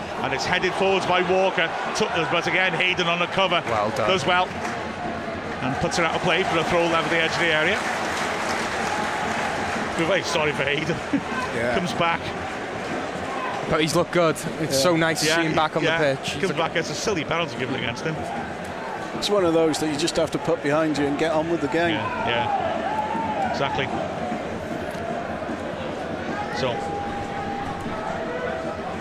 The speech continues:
Speaker 1: long throw possibility here for Clark, the centre back. He's on the right hand side. Steps up,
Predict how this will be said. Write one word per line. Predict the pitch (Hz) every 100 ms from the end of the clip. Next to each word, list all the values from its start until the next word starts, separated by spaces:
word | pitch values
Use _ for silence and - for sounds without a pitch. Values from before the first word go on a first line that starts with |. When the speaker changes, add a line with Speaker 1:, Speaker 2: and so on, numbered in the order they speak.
| - - - 131
Speaker 1:
long | 135 135 135
throw | - 151 143
possibility | 120 139 139 135 139 131 131
here | 139 196 - - - - - -
for | 160 -
Clark, | 160 147 143 196
the | 180
centre | 156 147 143
back. | 143 170 196
He's | 151
on | 147
the | 143
right | 151
hand | 156 156
side. | - 175 175 - - - - - - -
Steps | - 170 -
up, | 196